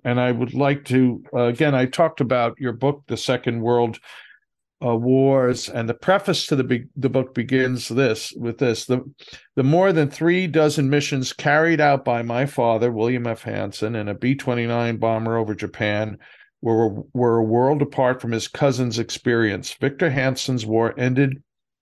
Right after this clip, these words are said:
in a fatal May, uh, nineteenth, nineteen forty-five, rendezvous with a Nambu machine gun nest on the crest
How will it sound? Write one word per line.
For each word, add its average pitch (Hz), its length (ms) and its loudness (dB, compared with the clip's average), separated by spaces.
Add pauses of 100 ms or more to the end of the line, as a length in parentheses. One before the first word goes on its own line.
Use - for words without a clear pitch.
(320)
in 110 120 -6
a 107 40 -2
fatal 143 560 2
May, 123 580 -2 (260)
uh, 113 320 0 (320)
nineteenth, 123 760 -2
nineteen 120 400 0
forty-five, 117 800 2 (520)
rendezvous 123 680 2
with 117 220 0
a 110 80 0
Nambu 131 800 2
machine 123 400 -2
gun 117 240 0
nest 110 460 -4
on 117 120 -8
the 104 80 -12
crest - 640 -4